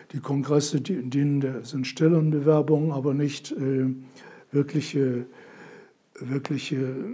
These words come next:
Diskussionen, Diskurse im argumentativen Sinne.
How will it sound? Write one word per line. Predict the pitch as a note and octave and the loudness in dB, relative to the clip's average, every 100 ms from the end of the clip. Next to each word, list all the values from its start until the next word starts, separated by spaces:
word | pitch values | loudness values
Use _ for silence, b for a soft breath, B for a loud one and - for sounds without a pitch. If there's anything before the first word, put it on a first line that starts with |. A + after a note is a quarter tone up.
| A#3+ F#4 A3+ B2 C#3 - | -8 -10 -12 -14 -10 -6
Diskussionen, | B2+ - C3 - C#3+ C#3 D#3 D#3 D#3+ D#3 - - _ - - | -6 -6 -8 -4 2 4 4 4 0 -4 -14 -20 _ -20 -10
Diskurse | C3 - D3 D3 D3 | -8 2 6 6 6
im | C#3+ | 2
argumentativen | D3 C3 C3+ C3+ C3 C3 - D3 C3 | 2 0 0 0 0 -4 0 0 0
Sinne. | B2+ D3 C3 | 0 0 0